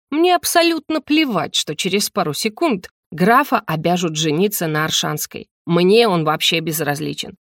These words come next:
Пусть паладин женится на ком угодно, хоть на Софи. Но только не на Марфе, потому что эта высокомерная особа чрезвычайно выводит меня из себя. Да, пусть женится на ком хочет, только не на этой дуре и не из-за подобной глупости.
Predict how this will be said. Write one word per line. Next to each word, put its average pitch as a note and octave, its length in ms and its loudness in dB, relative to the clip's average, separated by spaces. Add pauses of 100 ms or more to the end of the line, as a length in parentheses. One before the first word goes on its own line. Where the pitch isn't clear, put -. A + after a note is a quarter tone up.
(140)
Пусть C4+ 200 -2
паладин C4 440 2
женится A#3 440 2
на A3+ 140 2
ком B3+ 220 0
угодно, D#3+ 400 0
хоть - 260 -4
на A#3 100 2
Софи. - 400 -4 (500)
Но B3+ 160 4
только D4+ 400 2
не F#3 160 4
на A3+ 120 4
Марфе, D3 420 -4 (180)
потому G3 260 0
что G3 140 0
эта F#3 160 0
высокомерная F#3 840 0
особа G3+ 520 -4
чрезвычайно C4 800 2
выводит F#3 420 2
меня G3+ 220 4
из F3+ 100 -2
себя. G3+ 320 0 (120)
Да, G3+ 320 2 (180)
пусть D#4 180 2
женится C#4 380 2
на C4 120 0
ком C4+ 180 0
хочет, - 400 -4 (140)
только C#4 280 0
не B3+ 100 4
на A#3 140 4
этой A3 160 4
дуре F3+ 380 0 (100)
и E4 120 6
не D#4 140 6
из-за A3 160 4
подобной F3 460 2
глупости. E3+ 540 -6